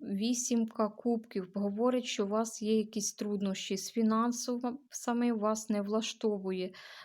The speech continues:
на даний час те, що у вас є. Е, да, у вас якийсь і, м, такий і душевний якийсь на душі, якийсь такий негатив, неспокій. Е, да, і в сфері фінансів теж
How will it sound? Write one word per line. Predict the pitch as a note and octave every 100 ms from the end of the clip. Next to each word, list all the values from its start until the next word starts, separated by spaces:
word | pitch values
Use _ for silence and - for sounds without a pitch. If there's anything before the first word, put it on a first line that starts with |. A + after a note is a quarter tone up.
| -
на | G#3
даний | G3 G#3 G#3 G3 G3
час | - G3+ G3 -
те, | G3 G3+
що | - G3
у | F#3
вас | G3+ G3+ G3+ -
є. | F#3+ G#3+ B3 C4+ C4+ - - - - -
Е, | G#3 G3+ F#3+ F#3+
да, | F#3 G#3 A3
у |
вас | G3+ G3 G3 G3
якийсь | F#3+ G3+ G3 -
і, | G3+ G3
м, | F#3+ F#3+ A3+ A#3+ G#3+
такий | G3+ - G3+
і | G#3
душевний | F#3 G#3+ G#3+ - B3 B3+ B3 B3 A#3+ A#3+ - -
якийсь | - A#3 - A#3 - - -
на | G#3+ G3+
душі, | G#3 A3 - B3+ B3+
якийсь | A#3+ A3+
такий | A3+ - A#3
негатив, | A3+ A3+ A3+ A3 A#3+ A#3 A3+ A3
неспокій. | A3 A3 - - A#3 A#3 A#3 A#3 A3 A3 - - - - G3+
Е, | G3+ F#3+ G3 F#3+ F#3+ F#3+ _ _ -
да, | F#3+ G3+ A3+ A3+
і | G#3
в | A3+ -
сфері | - - A3 G#3+
фінансів | A3 G#3+ G#3 G3 F#3+ - F#3 F3+
теж | - G3 G3 -